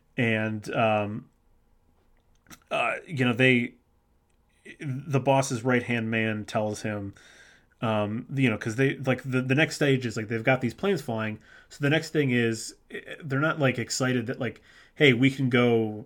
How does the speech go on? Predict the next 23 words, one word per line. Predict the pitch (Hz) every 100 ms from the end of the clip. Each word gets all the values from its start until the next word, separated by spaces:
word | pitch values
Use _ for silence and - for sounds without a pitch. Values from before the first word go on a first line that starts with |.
| _
see | - - 160 147
what's | 131 -
going | 123 120
on | 110
in |
the | 107
outside | 104 110 101
world." | 127 143 110
The | 113
next | 123 -
thing | 123
is, | 113 110 - - _
"Who | - 170
do | 147
we | 127
attack | - 107 -
next?" | 127 123 - - _ _ _ _ _ _ -
And | 135 131 123
the | 123
boss's | 127 123 - 120
right-hand | 120 113 117
man | 127 139
says, | 131 117 110